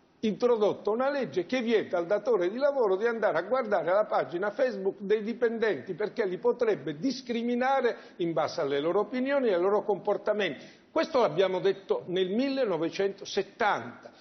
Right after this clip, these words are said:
cioè l'abbiamo detto quarantaquattro anni prima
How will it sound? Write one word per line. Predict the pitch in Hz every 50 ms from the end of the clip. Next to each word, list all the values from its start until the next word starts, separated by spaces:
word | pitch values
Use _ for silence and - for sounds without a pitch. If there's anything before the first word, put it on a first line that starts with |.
| _ _
cioè | - - 240 196
l'abbiamo | 147 156 160 170 202 202 214 233 214
detto | 254 294 302 - - 247
quarantaquattro | - - 196 180 170 175 175 175 170 - 202 180 - - 254 262 254 - - 190 180 196
anni | 220 226 214 202 196 196
prima | - 247 247 269 277 277 262 247 202